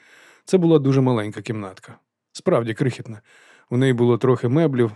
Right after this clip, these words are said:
зокрема невелике вузьке ліжко. У невеличкій книжковій шафі було менше десятка томів, чий вигляд не збурював жодної цікавості. На підлозі був аркушик пожовклого від віку паперу. На ньому була вервочка перекреслених чисел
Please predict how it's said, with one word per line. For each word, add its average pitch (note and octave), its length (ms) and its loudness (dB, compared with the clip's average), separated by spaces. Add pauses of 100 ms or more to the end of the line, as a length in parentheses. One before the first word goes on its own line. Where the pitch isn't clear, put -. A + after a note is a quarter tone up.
зокрема A#2 440 -2
невелике A2 400 -4
вузьке A2 360 -6
ліжко. A#2+ 440 -2 (520)
У C3 60 -4
невеличкій D3 420 2
книжковій C3+ 520 2
шафі E3 340 0
було B2+ 280 0
менше B2 300 -2
десятка A#2+ 420 -2
томів, B2 380 -2 (340)
чий - 160 -2
вигляд A2+ 440 0
не A#2+ 200 -2
збурював A2 500 -2
жодної G#2+ 340 -6
цікавості. - 600 -16 (600)
На A#2+ 120 -2
підлозі C3+ 400 2
був B2 260 0
аркушик B2 500 -2
пожовклого A2+ 680 -2
від A2 160 -4
віку G#2+ 240 -4
паперу. G2 420 -6 (580)
На A#2+ 140 0
ньому A#2 260 0
була A2+ 200 2
вервочка G#2+ 480 -2
перекреслених A#2 680 -4
чисел D3+ 400 2